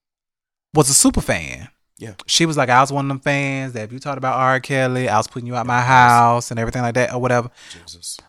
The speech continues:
Speaker 1: But, you know, she was like, you know, "I'm dating R. Kelly."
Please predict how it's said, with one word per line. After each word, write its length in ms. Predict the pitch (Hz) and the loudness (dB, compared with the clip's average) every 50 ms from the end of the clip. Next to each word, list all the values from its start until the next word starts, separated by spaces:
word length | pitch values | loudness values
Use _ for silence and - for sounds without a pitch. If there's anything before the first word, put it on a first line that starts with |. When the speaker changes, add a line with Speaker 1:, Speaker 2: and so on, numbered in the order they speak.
| _ _ _ | _ _ _
Speaker 1:
But, 520 | 127 123 156 151 147 143 139 - - _ _ _ _ _ _ _ _ _ _ _ _ _ _ - | 0 2 4 6 6 6 4 2 -4 _ _ _ _ _ _ _ _ _ _ _ _ _ _ -8
you 120 | 139 151 | -6 -2
know, 200 | 151 147 139 135 131 | 0 2 0 0 0
she 220 | - - - 180 | 0 -2 -2 -4
was 160 | 185 175 160 | -6 -4 -2
like, 180 | 160 151 147 151 | -2 0 0 -2
you 40 | 160 | -2
know, 140 | 156 147 - - _ _ _ - | -4 -4 -4 -6 _ _ _ -12
"I'm 160 | 143 151 - | -12 -10 -8
dating 240 | - 131 127 127 - | -6 -6 -6 -6 -6
R. 260 | - 123 127 131 127 | -4 -4 -2 -4 -4
Kelly." 460 | - - 156 190 202 202 80 82 | -6 -8 -8 -8 -8 -10 -12 -14